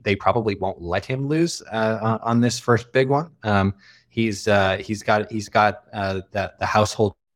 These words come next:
name power, uh, already, um, because of all this promotion behind him. Um, and, and, uh,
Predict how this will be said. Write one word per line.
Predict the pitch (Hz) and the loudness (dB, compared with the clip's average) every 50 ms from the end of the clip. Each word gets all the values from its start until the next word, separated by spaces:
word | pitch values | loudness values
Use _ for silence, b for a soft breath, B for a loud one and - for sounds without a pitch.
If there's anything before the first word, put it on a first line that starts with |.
| _ - | _ -12
name | 95 95 92 92 98 107 123 120 - _ - | -10 -10 -8 -6 -4 -6 -6 -6 -10 _ -12
power, | - - 117 110 120 143 143 - - _ _ - | -4 -2 0 2 2 2 0 -2 -12 _ _ -18
uh, | 120 117 117 113 - - - | -18 -14 -14 -14 -14 -4 0
already, | 120 117 117 120 120 120 139 147 139 - _ - | 2 2 4 4 4 4 4 0 -2 -8 _ -4
um, | 107 101 95 87 92 95 | -2 -2 -2 -2 -4 -6
because | - 101 98 - - 107 98 98 | -10 -10 -12 -2 -2 -2 0 0
of | 104 95 | 0 0
all | 90 95 | 0 0
this | 90 95 90 87 - | 2 0 -2 -4 -4
promotion | - - 98 87 92 95 - 117 | -6 -4 -2 -2 -2 -2 -2 -2
behind | 101 92 113 113 117 | -2 -2 -2 -4 -4
him. | 131 B B B B - | -6 B B B B -2
Um, | 104 101 104 - | 0 0 0 0
and, | 127 131 123 - - _ _ _ - | 0 0 0 0 -4 _ _ _ -2
and, | 123 123 120 123 120 | -2 -2 0 2 4
uh, | 120 117 117 113 113 110 110 110 113 | 4 6 6 6 6 4 4 2 -2